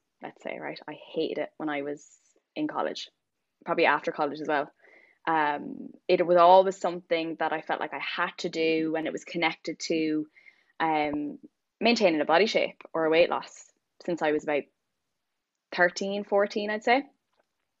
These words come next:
Um, and I had the, built up this story in my mind that I hated exercise. That was it. I just hated it. It ju-, was just something that I had to do because it was better for my health to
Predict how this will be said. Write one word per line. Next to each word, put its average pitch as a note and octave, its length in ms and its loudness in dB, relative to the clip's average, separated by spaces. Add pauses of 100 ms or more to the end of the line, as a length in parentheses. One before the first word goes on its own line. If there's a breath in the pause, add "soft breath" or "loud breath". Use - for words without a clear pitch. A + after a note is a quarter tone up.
(140)
Um, F3 460 4 (320 loud breath)
and F#3+ 120 6
I A3 60 6
had A#3 160 2
the, G3 240 0
built G#3+ 200 2
up G3 100 -2
this F3 140 -4
story F3 280 2
in E3 80 -2
my D#3 80 -4
mind D#3 400 -4
that C#3+ 300 -2
I E3 120 -4
hated C#3+ 440 -4
exercise. - 500 -10 (220)
That G3 100 8
was G3 120 2
it. F#3 200 6
I D#3+ 80 -2
just D#3+ 140 -10
hated D#3 240 -4 (120)
it. - 200 -14
It D#3+ 140 -6
ju-, E3+ 60 -6
was D#3+ 120 -10
just F3+ 160 2
something E3 360 -2
that C#3+ 100 0
I D3 40 0
had D#3+ 220 -2
to - 60 -8 (140)
do - 60 -8
because D3+ 520 -2 (540 loud breath)
it B2+ 160 6
was D#3 460 0
better D3 200 4
for E3 100 -8
my D#3 100 0
health D3 240 -4 (380)
to C#3 380 0